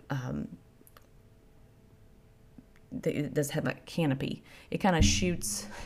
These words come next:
shoots up and then shoots up a little bit, m-, you know, shoots up to the right and then shoots up to the left, and then there's other, other branches between that. So for the first couple weeks, I will wear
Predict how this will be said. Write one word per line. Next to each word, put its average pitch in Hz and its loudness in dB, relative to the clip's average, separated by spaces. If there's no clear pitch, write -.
shoots - 0
up 160 6
and 156 0
then 147 2
shoots 143 -2
up 151 0
a - 2
little 147 0
bit, 139 0
m-, 160 -4
you 147 0
know, 135 4
shoots 175 -4
up 160 -4
to 180 -4
the 170 0
right 190 0
and 156 -4
then 156 -4
shoots - -10
up - -10
to 180 -10
the 185 -6
left, 185 0
and 151 0
then 156 0
there's 160 -2
other, 165 6
other 156 4
branches 156 0
between 151 -2
that. - -2
So 151 4
for 247 10
the 214 4
first 160 0
couple 143 -2
weeks, 147 -4
I 143 2
will 147 4
wear 185 2